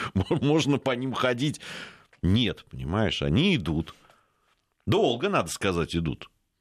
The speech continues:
По Покровке, по Моросейке. Доходят, там перекрывают полицейские им путь дальнейший.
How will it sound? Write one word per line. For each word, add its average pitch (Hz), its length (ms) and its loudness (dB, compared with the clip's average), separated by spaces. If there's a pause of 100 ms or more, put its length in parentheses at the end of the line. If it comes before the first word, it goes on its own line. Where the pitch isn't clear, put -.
(140)
По - 100 -2
Покровке, 92 920 0
по - 260 -4
Моросейке. 90 1080 0 (580)
Доходят, 98 880 0
там 175 320 -2 (300)
перекрывают 90 640 0 (160)
полицейские 80 760 -2 (1080)
им 95 280 2 (280)
путь - 340 -4 (200)
дальнейший. 67 580 -4